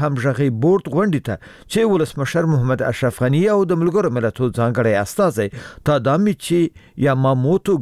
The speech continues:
ګډون پکې کوي. د مرسته کوونکو هیوادونو او ادارو استازي هم وربلل شوي دي. د افغانستان د فواید عامې وزارت وایي، په سالنګ کې به د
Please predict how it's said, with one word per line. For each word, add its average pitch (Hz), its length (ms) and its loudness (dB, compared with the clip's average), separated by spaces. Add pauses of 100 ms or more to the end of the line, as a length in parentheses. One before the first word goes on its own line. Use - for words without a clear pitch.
ګډون 131 320 0
پکې 117 260 -6
کوي. 113 240 -2 (320)
د 208 180 2
مرسته 151 400 -4
کوونکو 170 380 0
هیوادونو 123 560 2
او 151 160 -2 (180)
ادارو 120 320 2 (140)
استازي 101 440 -2
هم 175 160 2 (520)
وربلل 110 500 -2
شوي 90 300 -2
دي. 107 100 -8 (2000)
د 160 80 6
افغانستان 202 480 0
د 226 100 0
فواید 190 380 0
عامې 185 240 2
وزارت 156 360 -2
وایي، 180 220 2
په 175 140 0
سالنګ 151 400 0
کې 185 120 0
به 170 220 0
د 170 40 2